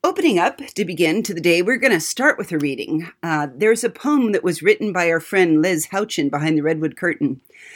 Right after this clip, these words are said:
Now, if you remember a couple episodes ago, John performed an extemporaneous poem about her, and she responded gloriously by writing a poem back. And let this be a lesson to all of you that you should totally write to us. John,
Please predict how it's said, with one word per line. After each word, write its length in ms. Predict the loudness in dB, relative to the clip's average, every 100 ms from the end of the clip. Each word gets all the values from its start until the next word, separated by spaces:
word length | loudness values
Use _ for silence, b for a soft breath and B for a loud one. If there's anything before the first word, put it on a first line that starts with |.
| B B B
Now, 140 | 0
if 120 | 0
you 120 | -2
remember 320 | 2 2 4 0
a 80 |
couple 260 | 0 -2 -2
episodes 440 | -2 -2 0 0
ago, 280 | 2 2 4
John 380 | 2 2 2 0
performed 580 | -2 -6 -2 0 0 2
an 80 | 0
extemporaneous 880 | 0 -4 -4 0 2 2 2 0
poem 320 | -2 0 2 2
about 300 | 0 0 0
her, 240 | -2 -2 B B B
and 120 | -2 0
she 160 | 2
responded 600 | 2 2 2 2 4 2
gloriously 720 | 0 2 4 4 2 0 0
by 160 | 2 2
writing 320 | 2 2 2
a 60 | -2
poem 320 | 2 2 4
back. 360 | 2 -2 -6 -20 B B B
And 320 | 0 4 4 2
let 260 | -2 0 2
this 160 | 0 0
be 120 | 0
a 60 | 0
lesson 300 | 0 -2 0
to 120 | 0
all 180 | 4 4
of 120 | 4
you 180 | 4 4
that 160 | 2
you 60 | -4
should 200 | -4 -4
totally 320 | 0 2 2
write 260 | 2 0 -2
to 160 | -4 -4
us. 300 | -6 -10 -12 _ _ _ -2
John, 480 | 2 4 4 0